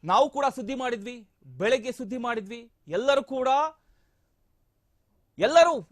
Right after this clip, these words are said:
ಯಾವ ರೀತಿ ಕಾಮೆಂಟ್ಸ್ ಹಾಕಿದ್ದಾರೆ ಗೊತ್ತಾ? ಆ, ನೋಡ್ಬೇಕು. ಇಂದು ವಿಚಾರಣೆಗೆ ಬರುವಂತೆ ಪೊಲೀಸರು ತಕ್ಷಣ ನೋಟಿಸ್ ಜಾರಿ ಮಾಡ್ತಾರೆ. ಬಸವೇಶ್ವರ ನಗರ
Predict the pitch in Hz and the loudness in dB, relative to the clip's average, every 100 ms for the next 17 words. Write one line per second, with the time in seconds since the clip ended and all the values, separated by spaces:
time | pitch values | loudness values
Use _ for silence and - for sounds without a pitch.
0 | - 160 233 330 320 269 262 247 262 240 | -6 0 6 6 4 -2 -6 -6 -6 -8
1 | - 165 143 123 - 135 _ _ _ _ | -10 -8 -8 -10 -20 -20 _ _ _ _
2 | _ 165 247 285 _ _ _ _ _ _ | _ -4 -4 -6 _ _ _ _ _ _
3 | _ _ _ _ _ - 208 359 320 - | _ _ _ _ _ -6 2 2 2 -2
4 | 165 - _ _ _ _ _ _ _ _ | -8 -20 _ _ _ _ _ _ _ _
5 | _ _ - 269 285 277 339 330 330 311 | _ _ -8 -4 -4 2 4 4 2 2
6 | 294 320 302 330 302 294 320 311 311 320 | 2 4 4 4 6 6 6 2 2 2
7 | 330 294 - 349 349 349 - - 226 330 | 4 0 0 4 6 6 2 0 6 6
8 | 370 262 302 311 294 277 269 202 151 226 | 4 2 2 0 0 -4 -4 -8 -6 -8
9 | 311 311 285 294 277 262 | -4 -4 -2 -2 -2 -2